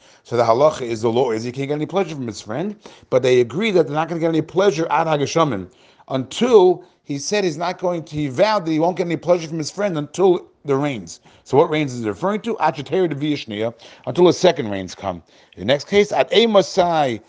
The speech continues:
Aniyim Nechnosim La Pardesos. Up until when may the poor people enter people's orchards? What is it referring to? We know that during the six years, a poor person is allowed to come into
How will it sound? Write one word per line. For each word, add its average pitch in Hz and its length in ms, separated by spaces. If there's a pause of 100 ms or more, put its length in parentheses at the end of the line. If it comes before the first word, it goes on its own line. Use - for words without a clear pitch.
(180)
Aniyim 170 520
Nechnosim 147 720
La 143 180
Pardesos. 117 1000 (380)
Up 220 160
until 196 300
when 180 360
may 147 140
the 135 100
poor 196 260
people 165 380
enter 156 720 (360)
people's 147 840 (240)
orchards? 135 720 (240)
What 135 160
is 131 120
it 135 40
referring 110 340
to? 185 320 (320)
We 127 80
know 165 220
that 151 180
during 160 280
the 135 80
six - 440
years, 113 420 (360)
a 123 300
poor 165 260
person 123 400
is 110 80
allowed 127 160
to 151 80
come 139 240
into 117 640